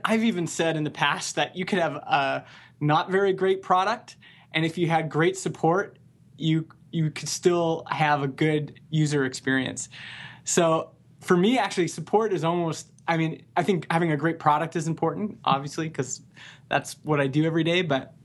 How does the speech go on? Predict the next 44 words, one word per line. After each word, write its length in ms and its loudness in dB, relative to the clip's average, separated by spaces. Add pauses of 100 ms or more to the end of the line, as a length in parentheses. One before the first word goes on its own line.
(640)
to 80 4
me, 140 6
support 580 0
is 120 0
a 40 0
part 380 2
of 140 -6
the 60 0
experience. 520 -2
It's 120 -8
part 300 2
of 100 -2
what 240 -2
makes 480 -2 (300)
a 60 0
product 460 0
great. 480 -2 (640)
And, 460 -2
um, 460 -2 (580)
I'm 140 2
al-, 180 4
I'm 160 2
thinking 240 0
about 220 0
that 140 2
all 120 0
the 60 -10
time. 320 0
Even, 220 0
so 120 0
even 240 2
if 100 -4
we 80 0
build 360 2
something 300 0
that's 360 -2
amazing, 640 2 (340)
like 140 0
a 60 2
great 320 2
feature, 580 0 (220)
I 100 2
know 200 4
that 240 0